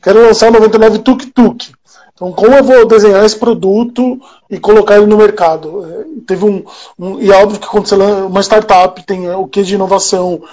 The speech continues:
de quebrar o mercado, sempre vai ter a parte regulatória, que sempre vai, no Brasil, sempre vai acabar indo pro, pro judiciário, porque o judiciário é um ator político importante pra discutir regulação. É,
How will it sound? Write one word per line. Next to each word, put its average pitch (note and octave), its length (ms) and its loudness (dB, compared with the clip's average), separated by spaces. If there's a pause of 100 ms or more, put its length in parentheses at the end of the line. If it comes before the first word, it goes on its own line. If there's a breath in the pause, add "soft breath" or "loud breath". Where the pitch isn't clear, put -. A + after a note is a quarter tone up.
(140)
de E3 120 -12
quebrar F#3+ 280 0
o - 20 -2
mercado, G3+ 680 0 (520 loud breath)
sempre A#3+ 340 0
vai A#3+ 120 4
ter B3 100 2
a A3+ 60 2
parte A3+ 240 0
regulatória, A3+ 680 2
que - 140 -16
sempre D#4 300 -2
vai, D4+ 360 2
no A#3 100 4
Brasil, A#3 400 2
sempre B3+ 220 -2
vai C#4 80 2
acabar B3+ 320 0
indo A#3+ 200 2
pro, B3 420 -2 (300 loud breath)
pro A3 100 -2
judiciário, G#3 640 0
porque - 240 -16
o E3 60 -8
judiciário F#3 420 -2
é - 20 4
um G#3+ 40 4
ator G#3 280 2
político G#3 680 -6 (340 loud breath)
importante G#3+ 580 0
pra G#3+ 120 2
discutir G#3 540 -6
regulação. G3+ 680 -2 (840)
É, C3+ 360 -16